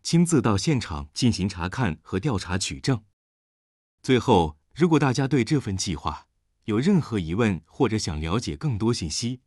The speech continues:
可以致电我们，联系电话是零六三五八二八七幺幺七。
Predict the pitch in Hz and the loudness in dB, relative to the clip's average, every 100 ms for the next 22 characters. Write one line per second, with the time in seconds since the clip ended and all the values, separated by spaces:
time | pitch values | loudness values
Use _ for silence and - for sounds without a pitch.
0 | _ _ - 127 90 - 127 143 80 69 | _ _ -4 -2 0 -2 -2 0 -2 -6
1 | 67 71 _ _ _ _ _ - 139 180 | -12 -18 _ _ _ _ _ 4 4 6
2 | 170 160 - 110 78 - - 123 90 92 | 4 4 2 0 -2 -6 -6 -4 -2 0
3 | 143 175 127 160 151 73 110 127 117 123 | 2 2 2 2 0 -2 0 0 0 0
4 | 127 - 120 117 113 117 120 - 131 | -2 -2 -2 0 2 0 0 -2 -4